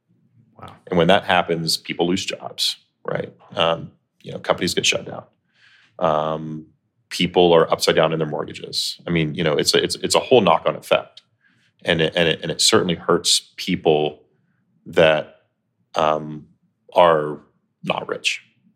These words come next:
Speaker 2: right? More than it, more than it hurts the rich. Um, but yeah, uh, I, I think we could see a, I think we see a really,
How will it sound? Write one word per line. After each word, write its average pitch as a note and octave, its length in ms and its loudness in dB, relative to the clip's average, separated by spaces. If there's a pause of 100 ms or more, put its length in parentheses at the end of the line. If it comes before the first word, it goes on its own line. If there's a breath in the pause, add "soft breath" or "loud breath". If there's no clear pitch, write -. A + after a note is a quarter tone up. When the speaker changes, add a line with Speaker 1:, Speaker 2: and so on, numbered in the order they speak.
(440)
Speaker 2:
right? D#2+ 300 0
More F2+ 160 6
than D#2+ 160 0
it, - 360 -8
more F2 120 4
than D2+ 100 -4
it C#2+ 80 -12
hurts D2+ 160 -10
the E2 80 -6
rich. - 320 -6 (1400)
Um, D#2 460 -4 (100)
but - 140 2
yeah, D#2 240 2 (100)
uh, D2+ 300 0
I, E2 240 -2
I F2 60 0
think F2 220 -4
we F2 100 0
could E2 160 -6
see - 220 0
a, D2 220 0 (120)
I - 40 -4
think D2+ 140 -6
we D#2 120 -4
see - 160 -4
a D#2 40 -4
really, E2 520 -2